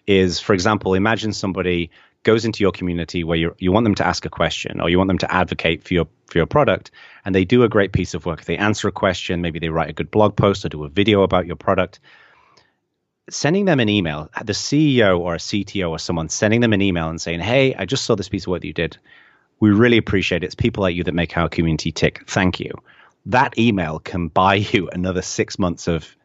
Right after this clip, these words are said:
interest and passion because it taps into that need for validation that we tend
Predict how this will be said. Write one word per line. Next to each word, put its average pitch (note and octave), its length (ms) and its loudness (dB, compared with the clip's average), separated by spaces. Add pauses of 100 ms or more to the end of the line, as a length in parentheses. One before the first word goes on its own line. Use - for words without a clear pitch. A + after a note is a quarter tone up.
(180)
interest G#2 440 2
and E2 140 -2
passion F#2 400 -2
because F2 300 -2 (540)
it - 220 0
taps - 320 -2
into G2+ 180 -2
that F2+ 320 0
need F#2+ 300 2
for F#2 100 -10
validation D#2+ 560 -2
that - 80 -10
we F2 100 -8
tend D2 220 -6